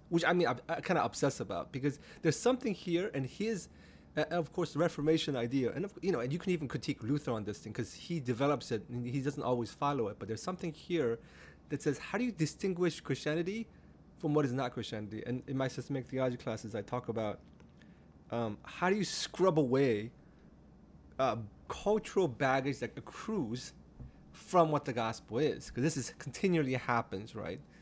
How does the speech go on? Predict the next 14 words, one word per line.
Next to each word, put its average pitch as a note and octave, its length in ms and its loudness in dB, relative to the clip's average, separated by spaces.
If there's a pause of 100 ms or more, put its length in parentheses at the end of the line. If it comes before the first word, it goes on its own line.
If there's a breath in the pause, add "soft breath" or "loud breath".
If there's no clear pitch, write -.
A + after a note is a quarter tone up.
(220 loud breath)
So E3 640 4 (480 loud breath)
those E3 360 4
are A3+ 40 -2
the G3+ 100 -12
kind G3 180 2
of E3+ 100 -2
things D3+ 240 -2
that A#2 100 -2
I A#2+ 180 2
really B2 360 -2
feel A2+ 200 -4
passionate A2+ 460 -4
about. D3+ 340 0
And, C3 240 -2